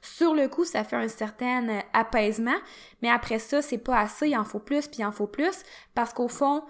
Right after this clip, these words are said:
de ces personnes-là, il y a juste un problème d'estime à la base qui va perdurer si on prend pas la peine de s'y attarder. Bref, tout le monde est unique, puis ça, je trouve ça beau. Tu vas jamais plaire à tout le monde, puis ça aussi, c'est bien correct comme ça.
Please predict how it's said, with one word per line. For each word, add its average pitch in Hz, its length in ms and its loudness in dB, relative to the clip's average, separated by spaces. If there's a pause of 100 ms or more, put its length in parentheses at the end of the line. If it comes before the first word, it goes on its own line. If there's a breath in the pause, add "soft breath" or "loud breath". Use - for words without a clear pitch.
(200 loud breath)
de 226 160 0
ces 226 160 -2
personnes-là, 226 560 0
il 302 60 2
y 254 40 2
a 220 60 0
juste 240 200 -4
un 214 100 -2
problème 233 560 -2
d'estime 247 520 0
à 220 100 2
la 208 120 2
base 254 380 0
qui - 80 -6
va 208 120 2
perdurer 220 640 0
si 262 140 -6
on 202 100 -2
prend 202 200 -4
pas 240 140 -4
la 220 140 2
peine 240 240 -2
de 214 80 -2
s'y 214 220 -4
attarder. 202 480 -4 (340 soft breath)
Bref, 285 420 2
tout 269 120 -4
le 254 60 2
monde 277 220 2
est - 240 -4
unique, 254 420 0
puis - 120 -14
ça, 254 220 -2
je 247 100 -6
trouve 220 200 -8
ça 208 240 -4
beau. 233 480 0
Tu 214 80 -10
vas 214 140 2
jamais 247 420 0
plaire 233 360 2
à 214 100 -2
tout 214 160 -10
le 208 60 0
monde, 220 280 0
puis - 120 -12
ça - 200 -4
aussi, 233 320 -4
c'est 220 220 -6
bien 233 320 -4
correct 214 400 -4
comme 202 180 -4
ça. 226 300 -6